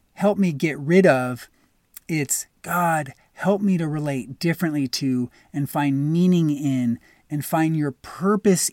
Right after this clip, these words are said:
in pain and suffering." After all, the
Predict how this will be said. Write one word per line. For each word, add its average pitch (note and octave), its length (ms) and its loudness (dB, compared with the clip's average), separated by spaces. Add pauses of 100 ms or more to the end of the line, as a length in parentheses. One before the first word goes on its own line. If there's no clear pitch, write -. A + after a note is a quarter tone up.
(120)
in C#3 480 0 (280)
pain C#3+ 380 -2
and C3+ 140 0
suffering." B2+ 640 -8 (420)
After D3 420 -6
all, D3 400 4 (840)
the D3+ 140 -8